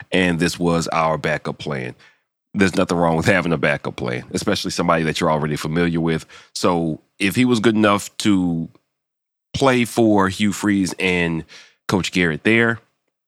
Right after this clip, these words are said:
my guess is they're already familiar enough with him to know that he wouldn't be a liability here, or else they wouldn't bring him in. He said clearly that he is not about bringing in guys just for the sake of having bodies, that he actually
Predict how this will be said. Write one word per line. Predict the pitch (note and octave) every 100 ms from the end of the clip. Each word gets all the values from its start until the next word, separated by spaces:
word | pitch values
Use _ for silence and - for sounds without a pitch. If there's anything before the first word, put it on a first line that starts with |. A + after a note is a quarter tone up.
| -
my | D#2+
guess | F2 E2 F2+
is | E2+
they're | F#2 F2+
already | F2 F2+ F2
familiar | - E2 F2 D#2+
enough | E2 D#2
with | D#2+
him | F2+ D#2
to | E2+
know | D#2+
that | D#2
he | D#2+
wouldn't | E2+ E2+ D#2+
be | D#2+
a |
liability | D#2+ D#2 D2 E2 E2+ C#2+ C2
here, | C#2+ D#2+
or | D#2+ E2+ F#2
else | G#2 - - -
they | F2+
wouldn't | F#2 F2+
bring | F#2 F2+
him | E2+
in. | A#1+ -
He | F#2+ F2+
said | - A2+ A#2+ -
clearly | C3+ C#3+ D#2 D2 E2 - _ _ -
that | D#2
he | D#2+ A2+
is | G#2+ D#2+
not | F#2 F#2
about | F2 E2 E2+ D#2+
bringing | E2+ D#2+ D#2
in | E2 D#2
guys | D#2+ D#2
just | D#2+ D#2+
for | D#2+
the | D2
sake | E2 D2
of | D2+
having | D2+ C2+ C2
bodies, | C#2+ - - - _ _ _ _ -
that | F2
he | F2+ F2
actually | E2 - F2